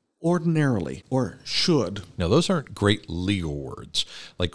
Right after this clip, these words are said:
Speaker 1: No, but they are
Speaker 2: ordinarily
Speaker 1: great relational words.
Speaker 2: There you go.
Speaker 1: And here's why. We look at the structures we put together to give us order and direction,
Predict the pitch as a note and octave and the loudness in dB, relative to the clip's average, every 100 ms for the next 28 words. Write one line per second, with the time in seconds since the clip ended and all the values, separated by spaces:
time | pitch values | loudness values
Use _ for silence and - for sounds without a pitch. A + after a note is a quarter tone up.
0 | - G#2 D#3 D#3+ - - E3 - - F#3 | 0 2 4 6 6 6 6 6 6 4
1 | F#3 F3+ F3 F3 C#3+ A#2 A2 F2+ D2+ D2+ | 2 2 2 2 0 2 0 -4 -6 -6
2 | - E2+ E2+ D2+ D2+ E2 - C#3 G#3+ G3+ | -4 -4 -4 -6 -8 -8 -2 -2 2 0
3 | - E3+ G#3+ F3 F#3 - - _ _ _ | 0 -8 -6 -6 -6 -10 -14 _ _ _
4 | _ _ _ _ D#3+ G3+ G3+ G3+ B3+ G#3 | _ _ _ _ -2 2 4 4 2 -2
5 | - - C#3 - - F3+ F3+ D#3 C3+ C3+ | -6 -4 -2 -2 0 -2 0 0 2 0
6 | C#3+ C#3 C3+ C3 C3+ B2 G#2 G2+ _ _ | 0 -2 -2 2 0 0 -4 -6 _ _
7 | _ _ - C#3 D#3 D#3 C#3+ - - - | _ _ -2 0 0 0 0 -2 -6 -2
8 | C#3 D#3 D#3+ F3 C#3 B2 A#2 A#2 B2 - | 0 2 0 0 2 2 2 0 0 -4
9 | - | -6